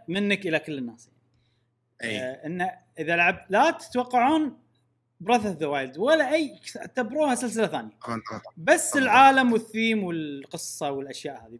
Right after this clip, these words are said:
Speaker 1: بس.
Speaker 2: مم.
Speaker 1: كلش لا تعتبرون، لأن حيل مختلفة وحيل يعني راح تصير بالنسبة حق أي واحد الحين ما فيها
Speaker 2: مم.
Speaker 1: ولا، ولا فكرة جديدة. بس
Speaker 2: أي.
Speaker 1: إنه فيها تصميم حلو وشيء شيء حلو فقط.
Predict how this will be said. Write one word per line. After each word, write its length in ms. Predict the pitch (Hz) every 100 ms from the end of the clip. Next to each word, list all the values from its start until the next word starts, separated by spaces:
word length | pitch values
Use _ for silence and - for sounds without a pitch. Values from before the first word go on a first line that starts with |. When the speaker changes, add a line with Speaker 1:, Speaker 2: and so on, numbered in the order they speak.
| -
Speaker 1:
بس. 300 | - - _ _ _ _ _ _ _ _ _ _ _ 214
Speaker 2:
مم. 220 | 196 247 -
Speaker 1:
كلش 420 | 330 330 240 -
لا 100 | 175
تعتبرون، 460 | 147 - 147 127 151
لأن 200 | 190 180
حيل 540 | - 277 247 240 226
مختلفة 680 | 190 - 196 190 196 208 208
وحيل 640 | 175 160 262 285 285 277 196
يعني 380 | 170 190 196 - _ _ _ -
راح 120 | 165
تصير 200 | 180 254
بالنسبة 280 | 208 220 202
حق 120 | 208
أي 160 | 240 233
واحد 360 | 226 165 143
الحين 500 | 147 156 208 277 247 - _ _ _ -
ما 180 | 190 247
فيها 180 | 220
Speaker 2:
مم. 60 | 208
Speaker 1:
ولا، 240 | 233 233
ولا 180 | 214 233
فكرة 220 | 185 175
جديدة. 400 | 160 147 147 247 - _ _ _ _ _ _ _ _
بس 240 | - 320 277
Speaker 2:
أي. 60 |
Speaker 1:
إنه 340 | 277 294 - -
فيها 200 | - 190
تصميم 420 | 180 165 151 139
حلو 240 | 135 123 117
وشيء 360 | 113 110 120 110
شيء 140 | - -
حلو 180 | _ _ _ -
فقط. 220 | 143